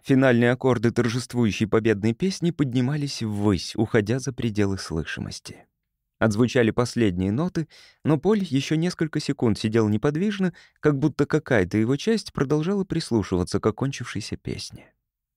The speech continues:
Затем он встрепенулся. Допил кофе и докурил сигарету, глядя в окно на расстилающийся внизу город. Верхушки деревьев и башни, крыши, купола и изгибы эстакад,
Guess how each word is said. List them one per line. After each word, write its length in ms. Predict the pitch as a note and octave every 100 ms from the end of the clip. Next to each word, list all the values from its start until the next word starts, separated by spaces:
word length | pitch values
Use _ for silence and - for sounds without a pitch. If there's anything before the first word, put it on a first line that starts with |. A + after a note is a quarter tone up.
| _ -
Затем 420 | A2+ E3+ G3 A#3
он 240 | E3+ F#3 E3+
встрепенулся. 1000 | - F3 E3+ D3+ C3+ E2 - - - - _ _ _ _
Допил 380 | G#2 B2+ B2+ B2+
кофе 360 | - F3+ - A2+
и 20 |
докурил 400 | G#2 - C3 A#2+
сигарету, 540 | - B2 D#3+ G#3+ A#2+
глядя 340 | G#2 A#2+ G#2 A2
в 20 |
окно 320 | B2 D#3+ F#3+
на 120 | F3
расстилающийся 840 | C3+ - - A2+ D3+ D3+ C#3+ C#3 B2
внизу 360 | A#2+ A2 A2
город. 600 | G#2+ E2+ - - - - _ _ _
Верхушки 500 | - C#3+ - G#2+ -
деревьев 600 | A2+ A2+ C3+ F#3 C#3 F2
и 60 | G2+
башни, 560 | F#2 F#2 F3+ - D#3 - - - _
крыши, 520 | - A2 F3 - D#3
купола 440 | B2+ C#3+ D#3+ D#3+ F#3+
и 140 | E3
изгибы 400 | A2 G#2+ B2 G#2+
эстакад, 600 | G#2 - F#2+ - F#3 -